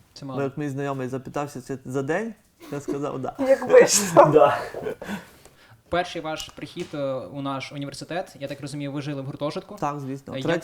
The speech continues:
Speaker 1: це було?
Speaker 2: гуртожиток.
Speaker 1: Третій гуртожиток, не наш. Е, як це було? Розкажіть про ті роки.
Speaker 2: Ну, роки були цікаві, тому що студенти були більш цікавіші. Коли я навчався на першому курсі, у нас в усіх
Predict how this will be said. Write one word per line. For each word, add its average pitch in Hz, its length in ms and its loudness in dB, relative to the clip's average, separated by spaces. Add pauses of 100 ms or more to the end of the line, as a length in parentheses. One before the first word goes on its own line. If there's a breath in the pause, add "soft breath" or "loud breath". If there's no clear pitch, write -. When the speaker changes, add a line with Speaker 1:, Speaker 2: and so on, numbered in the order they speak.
Speaker 1:
це 202 40 2
було? 190 140 0
Speaker 2:
гуртожиток. 170 480 -2 (680)
Speaker 1:
Третій 185 280 -2
гуртожиток, 117 380 -12
не 156 100 -6
наш. - 300 -12 (260)
Е, 135 240 -8 (160)
як 151 280 -4
це 185 120 -4
було? 175 340 -2
Розкажіть 151 360 -4
про 143 380 -4 (140)
ті 143 140 -10
роки. 135 280 -10 (560)
Speaker 2:
Ну, 330 420 10
роки 233 220 4
були 220 260 6
цікаві, 180 420 2
тому 175 300 0
що 180 120 -6
студенти 151 420 0
були 127 240 2
більш 143 240 2
цікавіші. 113 640 -4
Коли 143 240 2
я 190 80 4
навчався 175 420 2
на 160 100 2
першому 160 440 2
курсі, 185 300 4
у 139 40 0
нас 147 420 0
в 139 460 -2
усіх 202 340 2